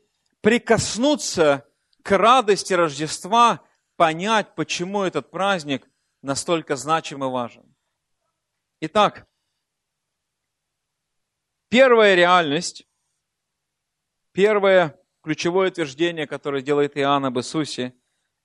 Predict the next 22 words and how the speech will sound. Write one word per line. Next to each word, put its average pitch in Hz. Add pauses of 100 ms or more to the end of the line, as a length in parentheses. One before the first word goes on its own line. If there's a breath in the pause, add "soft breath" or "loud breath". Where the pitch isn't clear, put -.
это 127
то, 175
что 156
Иисус 202
Христос 165 (500)
есть 165 (380)
высший 151 (460)
смысл 135 (560)
жизни. 107 (920)
Есть 120
высший 160
смысл 135
жизни. 131
В -
первых 185
трех 185
стихах 180
мы 180
видим, 196 (920)
что 190
Он 220
есть 214